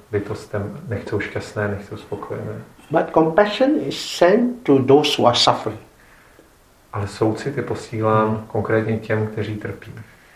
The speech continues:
Speaker 2: Because if a person is not suffering, is happy, then the, there's no cause, huh, to s-, to send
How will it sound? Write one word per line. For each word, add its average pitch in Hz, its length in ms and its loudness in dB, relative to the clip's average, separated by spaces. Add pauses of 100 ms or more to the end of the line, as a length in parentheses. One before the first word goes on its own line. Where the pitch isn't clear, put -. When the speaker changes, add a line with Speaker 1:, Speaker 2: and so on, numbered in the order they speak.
(360)
Speaker 2:
Because - 220 4
if 135 160 4
a 131 80 8
person 180 400 2
is 156 140 0
not - 120 2
suffering, 190 500 4
is - 140 2
happy, 165 400 0 (920)
then 139 500 8
the, 117 340 8 (420)
there's 117 240 0
no 120 120 4
cause, - 440 4
huh, 143 100 2 (580)
to 110 140 2
s-, - 140 -4 (260)
to 107 260 -4
send 120 340 4